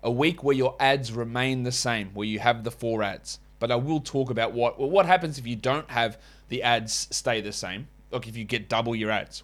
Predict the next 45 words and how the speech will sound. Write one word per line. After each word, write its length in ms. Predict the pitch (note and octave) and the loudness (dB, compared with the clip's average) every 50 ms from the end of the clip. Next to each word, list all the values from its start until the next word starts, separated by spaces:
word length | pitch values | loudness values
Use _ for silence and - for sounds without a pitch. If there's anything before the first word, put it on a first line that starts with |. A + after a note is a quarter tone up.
| - - | -2 2
Well, 200 | B2 B2+ B2 A#2+ | 2 2 2 2
that's 220 | B2+ A#2+ A#2 - | 0 -2 -2 -2
easy. 240 | G#2+ A2 G2+ G2 G2 | -4 -4 -4 -6 -10
You 140 | G2+ G#2+ A2+ | -10 -8 -6
just 180 | B2 B2 - | -4 -2 -2
stream 340 | - - - A#2 A2+ A2 G#2+ | -4 -2 0 0 0 0 -2
every 200 | G#2 F#2+ G2 F#2 | -4 -6 -6 -8
day. 180 | F#2+ F#2 - - - - - - | -8 -10 -12 -14 -18 -20 -20 -12
Like, 140 | - G2+ - - - - - | -10 -10 -10 -12 -18 -14 -8
simple 320 | - - C#3 B2+ B2 A2 | -6 -4 -4 -4 -4 -6
stuff. 320 | - - - C#3 - - - - - - - - - | -8 -8 -8 -8 -10 -14 -18 -20 -20 -20 -20 -10 -8
It's 140 | B2 A#2+ - | -8 -8 -2
basically 440 | - C3 B2+ B2 B2+ C3 - A#2+ A2+ | 2 2 2 2 0 -4 -6 -4 0
like 200 | A#2 A2+ A2 - | 2 2 2 2
have, 200 | A#2 A2 - - | 0 -2 -4 -6
having 300 | - - A#2+ A#2 A2+ A2 | -4 -2 -2 -2 -2 -4
unlimited 480 | A2 G#2+ G2+ G#2 G#2+ G#2+ - - F#2+ | -6 -6 -6 -6 -8 -8 -8 -10 -10
streams. 320 | - - - G2 F2+ F2 - | -10 -10 -8 -10 -10 -8 -10
You've 100 | G2+ G2 | -6 -6
got 140 | A2 - | -6 -4
one 220 | A2 A#2 A#2+ A#2+ A#2+ | -2 -4 -2 -2 -4
for 180 | A#2+ - G#2+ | -4 -4 -6
every 160 | G#2 G#2 G#2 G2 | -4 -4 -6 -6
day 220 | F2+ G2 F#2+ F#2 | -6 -6 -6 -6
of 100 | F#2 F#2 | -8 -10
the 60 | F#2 | -12
week. 260 | F2 F2+ F#2 - - - - - - - - - - - - - - | -10 -10 -12 -14 -16 -20 -20 -20 -20 -20 -20 -20 -20 -20 -20 -6 -4
And 160 | A#2 A#2+ B2+ | -2 -2 -2
if 120 | A#2+ B2 | -2 -4
you're 80 | A#2 A2+ | -6 -4
in 60 | A#2 | -4
the 80 | A#2 A#2 | -4 -2
league 260 | A#2+ B2 B2+ B2 A2 | 0 0 0 0 0
where 120 | A#2 A2+ | -2 -2
you 80 | A2+ A2 | -2 -2
normally 300 | G#2+ A#2 A2+ A2 A2 G#2+ | -4 -4 -6 -6 -6 -6
have 160 | - A2 G#2+ | -6 -4 -4
seven 400 | - - - C#3+ C#3 C#3 C3 B2+ | -4 0 2 2 2 2 0 -4
streams 340 | - - B2 A#2 A#2 A2 - | -4 -2 -2 -4 -4 -4 -6
for 100 | - G#2+ | -4 -4
the 80 | G#2 | -2
week, 220 | G#2 A2+ B2+ B2 A2+ | -2 -2 -4 -4 -6
you're 80 | A2 | -6
gonna 140 | A2+ G#2+ | -6 -6
have 40 | G2+ | -8